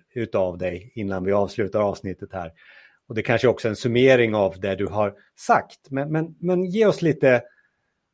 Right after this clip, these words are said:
om jag nu blir utsatt för en cyberattack, vad behöver jag tänka på, rekommenderas att tänka?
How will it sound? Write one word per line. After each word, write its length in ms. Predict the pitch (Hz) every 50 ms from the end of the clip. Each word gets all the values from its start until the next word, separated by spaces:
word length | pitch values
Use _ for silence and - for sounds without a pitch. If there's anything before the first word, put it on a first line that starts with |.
| _ _ _ _ _ _ _ _ -
om 280 | 165 180 185 165 156
jag 160 | 151 143 139
nu 160 | 139 139 139 131
blir 260 | 117 123 131 127 123
utsatt 460 | 131 123 113 - - 127 - - -
för 260 | - 120 113 110 104
en 180 | 104 101 101 95
cyberattack, 880 | - - 120 110 98 90 92 101 107 - - - - 117 101 90 - _ _ - - - - - _ _ _ _ _ _ _ _ _ _ _ _ -
vad 120 | 123 104
behöver 380 | 101 104 101 104 101 92 92 98
jag 260 | 90 90 90 87 - - _ _ _ _ _ _ _ _ _ _ _ _ _ _ _ _ - -
tänka 380 | 123 104 92 80 - - 107 95
på, 360 | - - 95 85 85 78 - - _ - -
rekommenderas 800 | 107 104 - - 107 104 104 98 101 95 92 90 87 82 - -
att 140 | 92 - -
tänka? 380 | 107 95 82 76 - 85 -